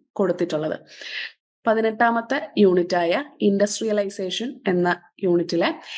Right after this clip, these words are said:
ഇന്ത്യൻ ക്യാപിറ്റലിസ്റ്റ് ക്ലാസിനെ കുറിച്ചുള്ള ചോദ്യങ്ങൾ ഏകദേശം ആറ് തവണയോളം ചോദിച്ചിട്ടുണ്ട്. മാക്സിമം ഇരുപത് മാർക്കായിരുന്നു. ആറാമത്തെ യൂണിറ്റ് മുതൽ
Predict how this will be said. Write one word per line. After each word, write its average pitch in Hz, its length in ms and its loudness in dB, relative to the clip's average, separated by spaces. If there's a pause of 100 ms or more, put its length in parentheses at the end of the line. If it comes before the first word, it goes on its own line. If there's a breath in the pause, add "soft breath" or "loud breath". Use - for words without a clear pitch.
(160 loud breath)
ഇന്ത്യൻ 220 340 2
ക്യാപിറ്റലിസ്റ്റ് 196 680 -2
ക്ലാസിനെ 180 380 -2
കുറിച്ചുള്ള 165 400 0
ചോദ്യങ്ങൾ 165 540 -2
ഏകദേശം 180 600 -2
ആറ് 170 240 -2
തവണയോളം 165 480 -2
ചോദിച്ചിട്ടുണ്ട്. 170 640 -2
മാക്സിമം 247 640 -2 (340 loud breath)
ഇരുപത് 180 260 2
മാർക്കായിരുന്നു. 156 680 -4 (160)
ആറാമത്തെ 226 640 -4 (480 loud breath)
യൂണിറ്റ് 202 340 6
മുതൽ 202 280 2